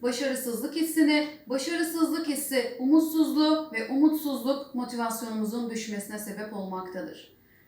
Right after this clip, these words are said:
Eksiklikler tabii ki tespit edilmeli ama asla stres yapmamalıyız.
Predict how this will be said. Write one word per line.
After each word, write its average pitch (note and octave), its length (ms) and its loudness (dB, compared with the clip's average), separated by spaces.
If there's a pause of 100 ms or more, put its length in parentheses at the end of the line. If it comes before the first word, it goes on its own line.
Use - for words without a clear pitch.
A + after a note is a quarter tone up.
(160)
Eksiklikler F4 760 0 (240)
tabii B3 240 0
ki A3 160 -8
tespit G#3 380 -8
edilmeli F#3 560 -4 (260)
ama A3 400 -2
asla E4+ 360 2
stres D4 540 0
yapmamalıyız. G3 800 -4